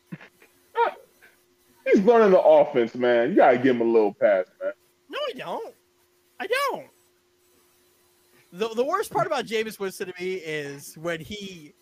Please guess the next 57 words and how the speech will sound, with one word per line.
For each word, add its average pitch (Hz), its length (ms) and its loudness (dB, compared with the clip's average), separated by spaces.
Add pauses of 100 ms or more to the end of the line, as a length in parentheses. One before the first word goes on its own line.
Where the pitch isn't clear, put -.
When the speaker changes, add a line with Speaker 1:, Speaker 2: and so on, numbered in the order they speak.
Speaker 2:
got 220 280 -4
the 208 80 -4
boot 190 280 -10
from 180 240 -20
Tampa, 147 560 -12 (680)
he 247 540 -10
looked 214 240 -8
at 196 120 -6
it 185 140 -8
as, 156 400 -10 (280)
"Man, 151 500 -8 (460)
I'm 214 260 -4
so 202 380 -8
good 208 540 -8 (240)
that 160 160 -10
the 170 80 -10
only 202 300 -4
person 202 360 -10
who 208 120 -8
can 185 100 -14
replace 185 580 -10
me 175 140 -10
is 151 100 -12
the 143 80 -14
greatest 165 380 -10
quarterback 160 460 -8
of 143 80 -14
all 147 160 -2
time." 123 520 -14 (680)
That's 226 280 -4
when 240 100 -2
I 220 40 2
was 214 100 2
like, 208 120 -2
"All 208 60 -6
right, 196 180 -6
Jameis, 165 260 -14
get - 120 -18
the 175 40 2
Speaker 1:
I, 185 120 6
Speaker 2:
fuck - 80 -2
Speaker 1:
I, 175 100 2
Speaker 2:
outta - 140 -2
Speaker 1:
I 175 40 6
Speaker 2:
here." 165 80 4
Speaker 1:
guess - 240 2
the 185 120 2
reason 175 280 4
why 151 140 6
I 135 40 4
like 131 240 4
Speaker 2:
Get 127 100 4
the 120 140 2
fuck - 20 -10
Speaker 1:
Jameis - 20 -10
Speaker 2:
outta 120 120 -2
Speaker 1:
Winston, 120 260 2